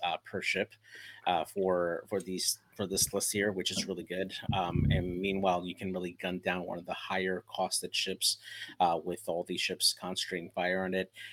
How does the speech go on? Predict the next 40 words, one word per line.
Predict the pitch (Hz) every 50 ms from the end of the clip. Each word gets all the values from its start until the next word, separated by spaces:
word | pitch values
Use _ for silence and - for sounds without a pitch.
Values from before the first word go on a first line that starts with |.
| - - -
Uh, | - 87 82 80
for | - - 87
salvage, | - - 113 98 101 98 101 98 92 92 - - - - -
you | 98 98
know, | 87 87
you're | 82 87 90 98
gonna | 98 92 92
have | 87 87 -
certain | - - 92 - 98
T | - - 104 95
seventies | - - 98 95 95 90 90 - -
that | 95 87 87 - - - - -
don't | 95 92 98 76 - 92
really | 98 92 95 90
need | 87 87 90 92 90 -
to | - - - 92 87 82
boost. | - - 85 90 127 - - - - - - - - -
Um, | 95 90 82 80 82 82 -
they | 87 85
are | 85 80
just, | - - 82 - - - - _ _
you | - 87
know, | 85 85 85 - _ _ -
move | 95 95 95 92 98
in | 92 90
place | - - 95 95 - -
and | 87
take | - 98 92 -
a | -
focus. | - - 95 90 - 110 107 - - - - - - - - - -
So | - -
you | 101 95 104
have | 98 95
those | - 87 85 - -
options | 95 90 85 - - 95 90 87 -
for | - 95
those | 87 87 85 82 -
scenario | - 92 87 87 87 92 90 90 87 -
carriers | - 95 92 92 92 90 90 90 -
there. | 95 90 87 87 95 -